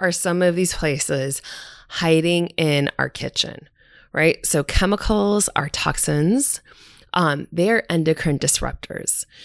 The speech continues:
And so they mess with our endocrine system, but there's also just, I mean, they're linked to so many other things, but there are simple swaps that we can do to help minimize our exposure.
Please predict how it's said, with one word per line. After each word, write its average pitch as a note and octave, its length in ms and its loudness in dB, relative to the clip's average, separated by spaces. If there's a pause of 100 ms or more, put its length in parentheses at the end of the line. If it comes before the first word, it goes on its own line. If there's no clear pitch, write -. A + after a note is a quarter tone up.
(260)
And F3 120 2
so D#3 420 2
they D3+ 180 0
mess E3 420 2
with F#3 180 0
our C#3+ 180 2
endocrine C#3 400 -2
system, A3 520 0
but - 240 -4
there's C#3+ 280 -2
also D#3+ 320 0
just, - 260 -2
I D3 40 -6
mean, C3+ 380 -10
they're D#3+ 140 0
linked F3 260 -4
to D#3+ 80 -2
so C#3+ 260 0
many C#3+ 320 -4
other C3+ 260 -10
things, A#3+ 460 -2 (480)
but F3+ 160 0
there D#3 160 2
are D3+ 40 0
simple F#3 460 0
swaps - 580 0
that - 220 0
we D3+ 140 0
can E3 400 0
do G#3 440 2
to D#3 100 -6
help D3+ 220 0
minimize C#3 420 0
our C3 100 -2
exposure. - 640 -6